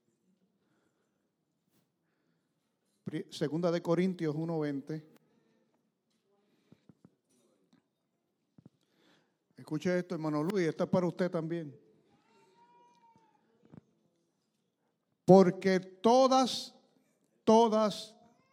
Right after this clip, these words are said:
todas las promesas de Dios son en Él sí,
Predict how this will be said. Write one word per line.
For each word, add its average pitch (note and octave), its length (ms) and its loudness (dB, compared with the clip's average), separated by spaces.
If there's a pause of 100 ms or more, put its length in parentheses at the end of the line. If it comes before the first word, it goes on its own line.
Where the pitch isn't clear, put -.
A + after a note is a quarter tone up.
(160)
todas G#3+ 380 6
las F#3 160 2
promesas F3+ 640 0
de D#3+ 160 2
Dios G3+ 500 2 (840)
son G3 420 0
en E3+ 180 2
Él G#3 300 2 (420)
sí, - 800 6